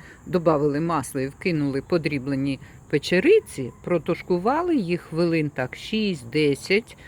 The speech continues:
може навіть багато. Просто це робиться на маленькому вогні, і вони поступово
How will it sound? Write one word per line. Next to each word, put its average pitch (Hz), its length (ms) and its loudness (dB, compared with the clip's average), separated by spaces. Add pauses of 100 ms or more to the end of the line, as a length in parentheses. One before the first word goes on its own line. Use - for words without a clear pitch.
(180)
може 277 240 2
навіть 170 460 2
багато. 131 640 -2
Просто - 420 -4
це 151 260 2
робиться 147 460 -2
на 151 120 0
маленькому 156 720 0
вогні, 240 460 0 (380)
і 226 100 2
вони 269 280 4
поступово 240 880 0